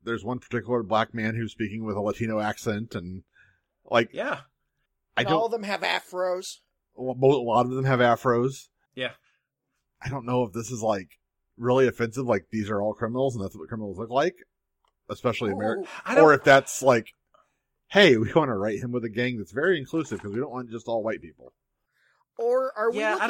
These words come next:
Speaker 2: don't
Speaker 3: at this as set in still the, like, like, their version of the nineteen seventies or nineteen eighties.
Speaker 1: I,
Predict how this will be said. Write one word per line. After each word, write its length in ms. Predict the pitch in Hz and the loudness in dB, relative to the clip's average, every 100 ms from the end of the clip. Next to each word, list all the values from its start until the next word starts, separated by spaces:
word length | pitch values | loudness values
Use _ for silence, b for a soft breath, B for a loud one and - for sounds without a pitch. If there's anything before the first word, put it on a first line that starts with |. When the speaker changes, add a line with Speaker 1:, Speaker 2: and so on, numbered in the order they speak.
| 262 | -2
Speaker 2:
don't 20 | |
Speaker 3:
at 180 | 302 285 | -4 -4
this 280 | 262 - - | -8 -8 -10
as 200 | 220 208 | -8 -8
set 300 | - 240 240 - | -8 -8 -8 -10
in 520 | 214 208 190 175 165 _ _ _ _ | -12 -10 -12 -12 -16 _ _ _ _
still 300 | - - 214 | -20 -6 -4
the, 240 | 196 190 196 | -4 -8 -12
like, 280 | 165 170 156 _ | -6 -6 -8 _
like, 360 | 165 160 156 _ _ _ - | -6 -6 -8 _ _ _ -10
their 240 | 160 226 | -4 -4
version 400 | 208 202 196 185 180 | -4 -6 -6 -10 -8
of 160 | 165 | -8
the 80 | 170 | -8
nineteen 480 | 160 170 - 175 165 _ | -8 -10 -10 -16 -16 _
seventies 540 | - - 175 185 190 156 | -12 -8 -8 -8 -10 -12
or 80 | |
nineteen 460 | 147 156 - 151 - _ | -10 -12 -12 -20 -20 _
eighties. 680 | 156 147 _ _ - - - _ _ | -12 -12 _ _ -20 -20 -20 _ _
Speaker 1:
I, 100 | 104 | -4